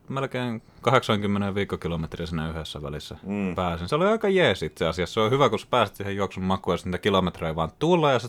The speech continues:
Speaker 1: tuntuu, että hän mä voisin juosta ikuisesti.
Speaker 2: Niin, kyllä. Se on, se on veikeä, veikeä tunne, kunnes tulee se seinä vastaan, että
Speaker 1: Niin.
Speaker 2: että
Speaker 1: Se
Speaker 2: alkaa tuntumaan.
Speaker 1: Joo, mutta mulla ei tosiaan, no, juoksun suhteenhan mulla ei nyt muita tällaisia isompia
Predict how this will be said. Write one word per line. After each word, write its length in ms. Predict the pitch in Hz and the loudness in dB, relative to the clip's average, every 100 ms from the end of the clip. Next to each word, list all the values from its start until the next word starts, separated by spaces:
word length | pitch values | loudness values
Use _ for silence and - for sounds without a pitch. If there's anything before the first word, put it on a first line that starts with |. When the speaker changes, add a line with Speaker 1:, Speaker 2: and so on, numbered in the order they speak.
| - | -2
Speaker 1:
tuntuu, 260 | 127 120 | -2 0
että 100 | 117 - | -4 -4
hän 80 | 127 | -6
mä 120 | 127 | -4
voisin 220 | 135 113 | -4 -4
juosta 200 | 87 - - | -6 -8 -8
ikuisesti. 800 | 110 - 76 - - - - - - - - - - | -8 -6 -6 -6 -8 -12 -12 -14 -14 -20 -20 -20 -10
Speaker 2:
Niin, 280 | 123 131 123 | -2 0 0
kyllä. 340 | - 107 101 107 - _ - - _ - - | 0 2 4 0 -6 _ -20 -20 _ -18 -2
Se 60 | |
on, 140 | 92 90 87 - - | 2 2 0 -2 0
se 80 | 110 | 2
on 120 | 92 | 4
veikeä, 380 | 101 113 107 110 | 6 4 4 6
veikeä 380 | 110 107 107 95 | 6 6 4 2
tunne, 300 | 131 117 104 | 2 2 2
kunnes 320 | - 104 101 | 2 0 0
tulee 260 | - 113 98 | 6 6 6
se 80 | |
seinä 380 | 98 107 101 92 | 4 4 4 4
vastaan, 380 | 92 92 - 87 | 4 2 -2 -4
että 200 | 73 - - | -4 -12 -10
Speaker 1:
Niin. 400 | 107 101 95 85 - - - - - - - | -8 -4 -4 -6 -10 -20 -20 -20 -20 -20 -16
Speaker 2:
että 140 | 95 98 | -10 -2
Speaker 1:
Se 100 | 90 | -2
Speaker 2:
alkaa 280 | 90 92 | 0 0
tuntumaan. 540 | 92 107 98 92 82 80 - - _ _ _ - - | 2 2 2 0 -2 -6 -10 -20 _ _ _ -14 -6
Speaker 1:
Joo, 340 | 80 - 76 | 0 2 2
mutta 200 | 82 - | 0 0
mulla 320 | 113 131 131 | 2 4 6
ei 60 | 110 | 6
tosiaan, 460 | 120 117 113 107 110 | 4 4 4 4 2
no, 160 | 107 - - - - | 0 -4 -16 -12 4
juoksun 320 | 123 113 101 | 4 4 2
suhteenhan 420 | 98 92 98 95 | 0 2 2 2
mulla 280 | 98 98 98 | 2 2 0
ei 60 | 98 | 0
nyt 180 | 92 | -4
muita 260 | 98 92 90 | -4 -4 -4
tällaisia 380 | - 82 - 78 | -4 -4 -2 -4
isompia 560 | 82 82 78 80 80 | -4 -4 -4 -4 -4